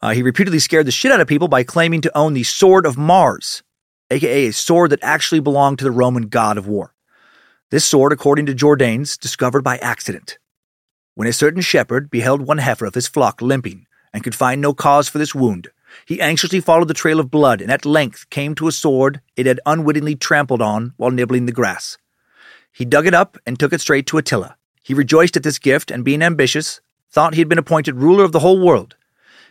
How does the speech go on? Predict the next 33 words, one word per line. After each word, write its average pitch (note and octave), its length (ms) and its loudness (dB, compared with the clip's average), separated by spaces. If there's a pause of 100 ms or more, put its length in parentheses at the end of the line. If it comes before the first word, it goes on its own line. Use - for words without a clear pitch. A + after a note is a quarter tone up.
(120)
and C3 160 -2
that C#3 180 2
through D#3+ 200 -2
the D3+ 100 2
sword F3+ 320 2
of F3 100 0
Mars, D#3+ 400 4
supremacy D#3 560 -2
in B2 100 -2
all D3+ 300 4
wars C#3 540 2
was A2+ 160 -8
assured A2 500 0
to A2+ 80 -6
him. A2+ 300 -6 (500)
So - 220 -10 (220)
probably F3 260 2
just C#3 160 -6
some C#3+ 80 -4
more C3 100 2
fanciful B2 400 -2
imaginings G2+ 400 -6
of G2+ 100 -18
Jordanes, G2 440 -12
but - 140 -20
cool B2 120 -6
story. - 220 -12 (500)
Uh, C#3 160 4
but C#3 160 0
leaders C4+ 420 4
fighting A3+ 640 0 (160)
in F#3+ 220 2
battle. D#3+ 400 0